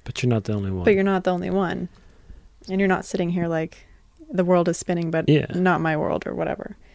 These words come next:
Speaker 1: So I think just finding the positive in whatever situation. Like right now, for example, there's stay-at-home, what are they called?
Speaker 2: Stay-at-home moms?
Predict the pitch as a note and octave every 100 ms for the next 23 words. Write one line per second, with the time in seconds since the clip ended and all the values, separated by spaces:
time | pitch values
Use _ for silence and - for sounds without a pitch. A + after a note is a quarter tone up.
0 | - - - _ - C3 A#2+ C3 A2+ G#2+
1 | - A#2 A2 G#2 - - - - C3+ B2+
2 | A2+ G#2+ G2+ G2+ G#2 G#2 G2 F#2+ - G#2+
3 | A2+ - A#2+ B2 C#3+ D3+ C#3 G#2+ G2+ -
4 | B2 G#2 G#2 G2+ G2+ G#2 - - - _
5 | - - - - - - - - - -
6 | _ B2+ B2 A#2+ A2+ G#2 - _ - -
7 | - - - - - - - _ _ -
8 | - B2 A#2 G2+ A2+ G#2+ G#2+ G#2 - -
9 | _ _ - - - C3+ C3 - B2+ B2+
10 | - - - G3+ F#3 F#3+ F#3 G3+ D#4 -